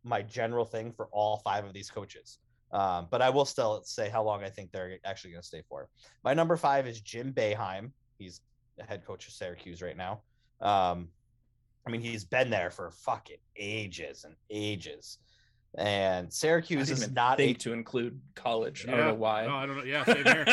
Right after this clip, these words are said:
Speaker 2: <laughs>
Speaker 3: I have all
Speaker 1: He's
Speaker 3: N F L.
Speaker 1: not
Speaker 2: Yeah. Oh.
Speaker 1: Yeah, he's not a top tier. Syracuse is, I mean,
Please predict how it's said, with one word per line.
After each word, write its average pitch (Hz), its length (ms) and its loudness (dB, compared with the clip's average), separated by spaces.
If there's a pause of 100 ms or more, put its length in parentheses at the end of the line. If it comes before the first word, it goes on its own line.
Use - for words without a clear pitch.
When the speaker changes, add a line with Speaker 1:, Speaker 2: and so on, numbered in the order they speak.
(100)
Speaker 2:
<laughs> - 40 -20 (300)
Speaker 3:
I 151 40 2
have 165 100 0
all 170 120 4
Speaker 1:
He's 160 100 8
Speaker 3:
N 160 80 4
F 156 80 4
L. 151 60 10 (140)
Speaker 1:
not - 100 6
Speaker 2:
Yeah. 139 400 6
Oh. 131 280 4 (180)
Speaker 1:
Yeah, 107 140 -6 (240)
he's 139 260 2
not 143 260 6
a 151 40 6
top 147 400 4
tier. 123 580 0 (600)
Syracuse 143 540 -4
is, 127 180 -6
I 131 80 0
mean, 120 160 -2